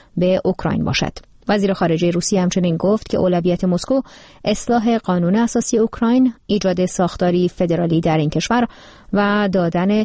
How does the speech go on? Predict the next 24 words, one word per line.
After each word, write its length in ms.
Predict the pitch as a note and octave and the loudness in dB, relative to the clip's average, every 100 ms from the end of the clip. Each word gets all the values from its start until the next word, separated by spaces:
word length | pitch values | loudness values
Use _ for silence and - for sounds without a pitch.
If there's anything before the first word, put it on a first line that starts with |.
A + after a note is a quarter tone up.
| - - | -4 -14
خودمختاری 920 | - - F#3+ - E3+ - F3+ E3+ G3 | -10 -2 -2 0 -2 0 0 2 2
نسبی 360 | F#3+ F3 - B3+ | 2 0 -2 0
به 80 | G#3+ | 0
همه 440 | - D#3+ F3+ F3+ | 0 0 2 2
مناطق 460 | F3 D#3+ D#3 A#3 A#3+ | 2 0 -2 -2 0
آن، 180 | B3 B3+ | 2 2
همچنین 400 | A3 A3+ B3+ B3+ - - _ - | 2 2 2 0 -4 -20 _ -10
تصریح 500 | - F#3+ - A3+ A#3 | -4 -4 -2 0 0
بیطرفی 480 | G3 F#3 D#3+ F3 C4 | 0 0 -2 0 0
اوکراین 400 | A3 - A3+ A3 | 0 0 2 2
و 60 | |
رد 460 | G3+ G3+ G3 G3+ - A3 | 0 0 0 -2 -2 -2
عضویت 500 | - F#3 E3 F3 D#3 | 0 -2 0 0 0
آن 200 | F3+ G#3 G#3 - - - | 0 0 0 -6 -20 -4
در 220 | A#3+ A#3+ B3 | -2 0 -2
پیمان 420 | - F#3 F3 E3 | 0 0 2 0
ناتو 440 | E3 D#3+ - E3 D#3+ | 0 -2 0 0 0
در 300 | D#3+ D3 - - | 0 -2 -4 -2
آینده 360 | F3 E3 B2+ - | 0 0 -2 -4
است. 320 | - - - _ - | -8 -10 -14 _ -2
باراک 240 | G#3 G#3 | 0 2
اوباما 240 | G3+ G3 F#3+ | 0 0 0
روز 180 | G3 | 0
جمعه 400 | F#3+ G3 F#3+ C#4+ | 0 0 0 -2